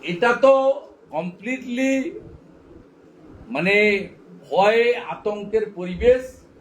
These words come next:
আর এই যে বেনিফিশিয়ারি মানুষের হাতে টাকা পৌঁছে দেওয়া হচ্ছে, এইটা কেড়ে নেওয়ার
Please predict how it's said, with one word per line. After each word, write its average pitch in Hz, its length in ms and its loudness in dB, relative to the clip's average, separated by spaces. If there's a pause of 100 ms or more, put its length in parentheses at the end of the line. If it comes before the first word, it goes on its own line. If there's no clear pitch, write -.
(480)
আর 170 320 2 (480)
এই 151 100 -8
যে 208 180 2
বেনিফিশিয়ারি 202 840 -4 (1200)
মানুষের 180 420 -2
হাতে 185 300 0
টাকা 185 280 0
পৌঁছে 180 380 -4
দেওয়া 190 220 0
হচ্ছে, 180 300 0 (1200)
এইটা 170 260 -2
কেড়ে 214 400 2
নেওয়ার 247 340 2